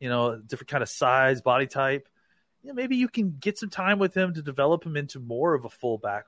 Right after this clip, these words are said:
role, right? More of an H-back role. Maybe he becomes kind of, maybe the, the, you codify a little bit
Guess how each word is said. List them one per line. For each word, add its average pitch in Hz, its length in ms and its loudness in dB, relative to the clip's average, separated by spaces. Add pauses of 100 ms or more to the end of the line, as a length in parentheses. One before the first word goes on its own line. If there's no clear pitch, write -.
role, 101 380 -8
right? 127 280 2
More 139 360 -2
of 127 120 -2
an 110 120 -8
H-back 104 500 -6
role. 101 180 -8
Maybe 127 220 -6
he 175 140 -10
becomes 160 840 -4
kind 135 220 -2
of, 127 180 0 (100)
maybe 175 220 0
the, 196 260 4
the, 160 180 -4
you 160 240 -4 (100)
codify 160 720 6
a 131 80 4
little 135 280 2
bit 127 300 2